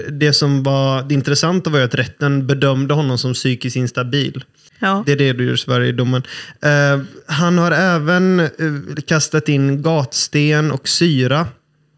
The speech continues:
Speaker 1: mot, eh, Sverigedemokraternas möten.
Speaker 2: Har
Speaker 1: Han,
Speaker 2: ni
Speaker 1: han berättade i, ehm, i tids-, i den vänsterextrema uthängningssajten Expo. Eh, han blev intervjuad av dem år tvåtusen. Och då berättade han att han, eh,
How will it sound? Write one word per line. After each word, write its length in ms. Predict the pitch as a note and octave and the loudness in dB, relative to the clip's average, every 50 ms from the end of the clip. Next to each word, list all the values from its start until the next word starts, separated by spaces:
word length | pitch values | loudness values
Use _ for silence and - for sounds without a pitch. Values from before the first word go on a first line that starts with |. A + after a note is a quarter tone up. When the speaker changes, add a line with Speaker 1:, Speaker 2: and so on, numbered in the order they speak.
| _ _ _ - - _ - - | _ _ _ -20 -20 _ -10 -4
Speaker 1:
mot, 440 | - D3 D3 C#3+ C3 C3+ - _ - | -2 0 2 2 0 -2 -2 _ 0
eh, 360 | C#3 C3 C3 C3 C3 B2+ C3 | 2 2 2 2 2 2 0
Sverigedemokraternas 1120 | B2+ - - C#3+ C3 B2 B2+ B2+ B2+ - - C3+ B2 B2 - - B2+ B2 B2 A#2+ - - | 0 0 0 0 0 0 0 -2 -2 -2 -2 -2 -2 -2 -2 -4 -4 -2 -2 -2 -2 0
möten. 460 | C#3 C#3 B2+ A2+ - - C#3+ E3+ B3+ - - _ _ _ _ _ _ _ _ - - - | 0 0 0 -2 -2 -2 -2 -2 -2 -4 -10 _ _ _ _ _ _ _ _ -20 -14 -8
Speaker 2:
Har 180 | F#3+ A3+ A#3 | -4 0 2
Speaker 1:
Han, 120 | F#3 F3 E3 | 2 2 4
Speaker 2:
ni 60 | E3 | 4
Speaker 1:
han 140 | F3 F3 E3 | 2 2 2
berättade 560 | E3 E3 F3 D#3 - - _ F3 F3 E3+ F3+ F3+ F3 - - D3 | 2 0 0 -2 -2 -4 _ -2 0 0 0 0 0 -2 -2 0
i, 420 | D3+ D3 C#3+ C#3 C3+ C3 C3+ C3+ | 0 2 2 2 0 0 2 2
ehm, 640 | C3+ C3 C3 C3 C3 B2+ B2+ B2+ B2+ B2 B2+ B2+ - - _ - - - - - _ _ - | 2 2 2 0 0 0 0 0 0 -2 -2 -4 -6 -12 _ -20 -20 -20 -20 -20 _ _ -6
i 100 | C#3 C#3 | -6 -2
tids-, 320 | - - E3 C#3+ C3 - | 0 2 2 2 0 -2
i 420 | - C#3+ D3 C#3+ C#3+ C#3 C#3 C3+ C3+ | -2 0 0 2 2 2 2 2 2
den 220 | C#3+ D3+ D3 D#3 | 2 2 2 2
vänsterextrema 600 | D#3 D#3+ D3 D3 - C3+ C3 - - C#3 C#3 C3+ | 2 2 2 0 -2 -2 -2 -2 -2 -2 0 0
uthängningssajten 1400 | C#3+ D3 C#3 - C3 B2+ B2+ C3 C3 B2 - - - B2+ B2+ B2+ B2+ B2+ B2+ A#2+ - B2+ B2 B2+ B2+ - C3 B2 C3+ | 0 0 0 -2 -2 -2 -2 -2 -2 -2 -2 -2 -2 -2 0 0 0 2 0 0 0 -2 -2 -2 -2 -4 -4 -2 -2
Expo. 500 | D#3+ - - - - - C3 B2+ D3 D3 - - - _ _ - | -2 -2 -2 -4 -4 -4 -4 -4 -4 -4 -6 -12 -20 _ _ -6
Eh, 80 | - | -2
han 160 | B2+ C3+ C#3 | -2 0 0
blev 140 | C3 C#3 C#3 | 0 0 0
intervjuad 480 | C#3+ C#3+ C#3 D3 C3+ C#3+ D#3+ E3 D#3 D#3 | 0 0 0 0 0 2 2 2 2 2
av 100 | D3+ C#3 | 0 0
dem 260 | C3+ B2 B2 B2 - | -2 -2 -2 -4 -6
år 180 | - - B2+ B2 | -4 -4 -4 -4
tvåtusen. 680 | - - B2+ B2+ - E3+ D#3 C#3+ - B2+ A#2+ C#3 D#3 D#3+ - _ _ _ - - - | -4 -4 -4 -2 0 0 0 0 0 -2 -2 -2 -4 -6 -8 _ _ _ -20 -20 -20
Och 220 | - - - C#3 | -20 -16 -8 -4
då 100 | C#3 C#3+ | -2 0
berättade 460 | C#3+ D#3 E3+ E3 C#3+ - - C3+ C#3+ | 0 2 0 0 0 -2 -2 0 0
han 220 | D3 E3 E3+ E3 D3+ | 2 2 2 0 0
att 140 | C3+ - - | -2 -2 -2
han, 360 | C#3+ C3 B2+ B2+ B2+ B2+ | -2 -2 -2 -2 -2 -4
eh, 40 | B2 | -6